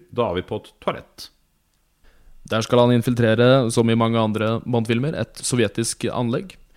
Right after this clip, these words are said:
Speaker 2: For det er viktig å huske at selv om den kalde krigen er slutt, så starter denne filmen seks år tidligere.
Speaker 1: Ja, riktig.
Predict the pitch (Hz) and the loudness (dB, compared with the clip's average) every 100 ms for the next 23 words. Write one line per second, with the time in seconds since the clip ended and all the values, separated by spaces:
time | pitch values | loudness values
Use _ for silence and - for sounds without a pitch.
0 | _ - - - 117 120 - 120 110 113 | _ -20 -14 -4 -2 -2 -2 -2 -2 -4
1 | - - - - 135 147 139 131 123 120 | -4 -12 -8 0 2 2 2 2 2 2
2 | 117 123 - 190 - - - - 107 - | -2 -4 -4 -8 -14 -20 -14 -10 -8 0
3 | 113 85 - 113 104 104 101 95 143 175 | 2 2 0 -2 -2 -6 -8 -6 -8 -12
4 | - - - - 107 - - 92 90 - | -18 -20 -18 -12 -12 -14 -16 -12 -12 -14
5 | _ _ _ - - 101 - - - _ | _ _ _ -16 -10 -10 -10 -14 -18 _
6 | _ _ _ _ - - 135 143 147 123 | _ _ _ _ -20 -10 -2 -2 -2 -4